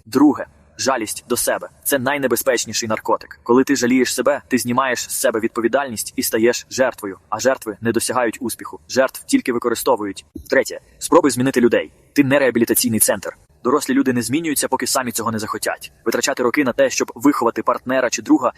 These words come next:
це гарантований спосіб втратити і час, і нерви. Прийми їх такими, як є, або йди.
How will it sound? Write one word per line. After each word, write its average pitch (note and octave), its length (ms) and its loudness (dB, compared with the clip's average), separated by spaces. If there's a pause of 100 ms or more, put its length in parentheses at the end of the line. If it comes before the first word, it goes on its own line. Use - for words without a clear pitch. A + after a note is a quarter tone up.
це B2+ 120 0
гарантований A#2+ 460 0
спосіб - 360 -2
втратити B2 420 0
і A#2+ 100 -8
час, C3 360 -2
і A#2+ 80 -4
нерви. G2+ 320 -2 (180)
Прийми C3 240 2
їх B2+ 140 0
такими, A#2 300 -2
як G#2+ 200 -2
є, C3 200 4 (160)
або A2+ 240 2
йди. G#2+ 280 0